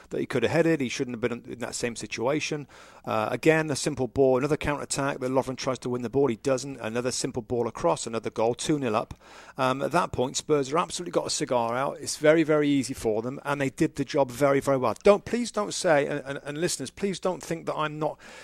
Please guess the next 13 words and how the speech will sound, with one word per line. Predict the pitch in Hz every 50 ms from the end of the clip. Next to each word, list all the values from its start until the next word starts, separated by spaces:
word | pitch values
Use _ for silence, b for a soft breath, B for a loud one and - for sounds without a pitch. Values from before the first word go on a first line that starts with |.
| B B
giving | - 160 135 139 139 131
Spurs | - - - 160 147 139 135 -
credit, | - - - - 160 127 190 - -
because | - 143 - - 151 - -
they | - 143 160 170 175
are | 165 160 156
where | 147 151 143
they | 139 143 135
are, | 120 104 98 101 107 104 B B B B B B -
uh, | - - -
absolute | 98 - - - - 143 139 151
for | - - 135
merit, | 127 127 131 131 127 131 131 -